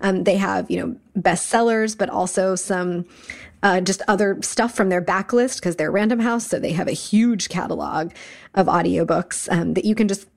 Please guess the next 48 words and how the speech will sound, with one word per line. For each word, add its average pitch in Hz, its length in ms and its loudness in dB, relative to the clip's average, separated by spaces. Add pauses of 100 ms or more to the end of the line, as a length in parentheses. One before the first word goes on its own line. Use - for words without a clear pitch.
search - 480 0
by 190 180 2
activity 233 640 0
there. 233 300 2
You 185 180 -2
can 180 180 -4
look 190 140 -2
at 175 100 -4
their 185 160 2
list 196 240 -2
of 190 100 0
recommendations, 185 880 0
and 185 180 -2
at - 80 -6
try 196 240 0
audiobooks 185 640 0
dot 170 180 0
com, 185 440 -2
there's 190 160 2
also 254 340 2
a 202 60 -2
tool 208 340 0
where 208 100 2
you 196 140 -4
can 190 160 -4
put 208 160 0
in 190 300 0 (360)
how 208 160 4
long 196 460 2
of 175 140 -2
an 180 80 -4
audiobook 196 480 0
you're 214 120 2
looking 226 300 0
for 233 400 0
and 180 280 -4
what 190 260 -2
genre 196 540 0 (300)
you're 196 320 4
in 202 180 0
the 202 60 0
mood 208 200 0
for, 214 200 0
and 190 140 -2
it - 120 -8
spits - 340 -4
out 175 280 -2
some 160 380 -2